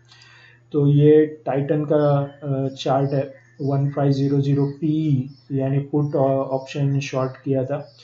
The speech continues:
इस level के आसपास। अगर हम इसे zoom करके देखें तो एक, अ, काफ़ी big candle बना था, red candle यहाँ पर इसके आसपास। ये लेवल जो है around ट्वेंटी वन पॉइंट नाइंटी थ्री,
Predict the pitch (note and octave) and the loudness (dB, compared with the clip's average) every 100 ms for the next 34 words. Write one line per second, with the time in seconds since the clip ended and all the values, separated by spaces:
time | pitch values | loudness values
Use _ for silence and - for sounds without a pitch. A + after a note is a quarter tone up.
0 | - _ _ - F3+ E3+ - D3 C#3+ C#3 | -20 _ _ -2 2 2 2 2 4 2
1 | C3+ C#3+ B2+ B2 - C3+ C3 C#3+ C#3+ D3 | 0 0 -2 -2 -6 -10 -8 -4 0 2
2 | D3 D3 D3 D3 C#3 C3+ D3 D3+ D3+ C#3+ | 2 2 0 -2 -2 -2 -2 0 0 0
3 | D3+ C#3+ C#3+ D#3 D#3+ D#3+ D#3+ - _ D#3 | 0 0 -2 -2 -2 -2 -4 -10 _ -4
4 | D#3 - F3+ C#3+ C3+ C3+ C3 B2+ B2+ - | -4 -6 -2 0 2 2 0 -2 -6 -14
5 | - D3 C#3+ D3 C#3 E3 - C#3+ C#3+ C#3+ | -6 -4 0 0 2 2 0 -2 0 0
6 | C#3 C#3 C#3 C#3 C3+ C3+ C#3 C3 C3+ C3+ | 0 -2 -2 -2 0 -2 -2 -4 -4 -4
7 | C#3 - - D3 B2+ B2+ B2+ C3+ C3 - | -6 -14 -8 -4 -2 -4 -4 -4 -4 -4
8 | C#3+ B2 B2 - C3 C3+ - D#3+ C3 C3 | -4 -4 -4 -6 -8 -10 -14 -8 -4 -2
9 | C3 B2 C3 C3 C#3+ C#3 C#3 C#3 C#3+ - | -2 -4 -4 -2 -2 0 0 -2 -4 -12
10 | _ _ _ _ _ _ - C3+ C3 C3+ | _ _ _ _ _ _ -2 0 2 2
11 | C#3 - D3 C#3 D3 C#3+ C#3+ C#3+ C#3+ C#3 | 0 0 0 0 0 2 2 2 0 0
12 | C#3 C3+ C3 C3 C#3 C#3+ C3+ C#3 | 0 -2 -2 -4 -4 -2 0 0